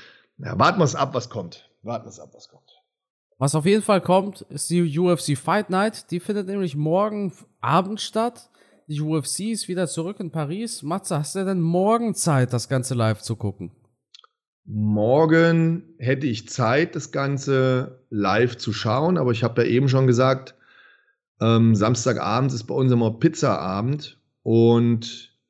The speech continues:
Speaker 1: da gehe ich dann auch gemeinsam mit meiner Tochter nach dem Essen immer zu Bett, weil ich die ganze Woche ja immer bis um elf hier im Studio bin.
Speaker 2: Ja.
Speaker 1: Bring ich sie Samstag und Sonntagabends immer ins Bett und deswegen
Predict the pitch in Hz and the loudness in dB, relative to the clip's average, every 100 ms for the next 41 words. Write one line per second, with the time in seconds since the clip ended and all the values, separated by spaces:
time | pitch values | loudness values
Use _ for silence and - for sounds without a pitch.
0 | _ _ _ _ _ 104 104 107 107 110 | _ _ _ _ _ -2 0 2 2 0
1 | 110 - _ _ _ _ _ - 117 113 | -2 -8 _ _ _ _ _ -2 0 0
2 | 120 120 110 113 101 107 120 120 117 110 | -2 0 0 2 2 4 4 2 2 0
3 | 110 104 123 127 131 117 113 110 113 113 | -2 0 0 0 0 0 0 -2 -4 -4
4 | 120 123 123 110 107 - - - 120 170 | -4 -2 0 2 2 0 -4 0 2 2
5 | - - _ 98 107 104 - _ 107 107 | 0 -18 _ -6 -4 -4 -8 _ 0 2
6 | 120 113 135 127 123 127 120 110 113 110 | 4 4 4 2 2 -2 -4 -6 -6 -6
7 | 117 127 127 123 113 - 156 156 143 147 | -2 -2 0 -2 -2 -4 -2 -2 2 2
8 | 147 147 107 101 95 _ _ 120 135 127 | 2 -2 -2 -2 -4 _ _ 0 2 2
9 | 110 120 107 127 131 135 120 110 127 131 | 2 2 4 0 0 0 0 -2 -2 -4
10 | 107 107 120 131 113 135 123 110 104 - | -4 -4 -4 -4 -4 -4 -2 -4 -6 -4
11 | 104 - 101 98 87 110 117 117 | -6 -6 -6 -4 0 2 2 0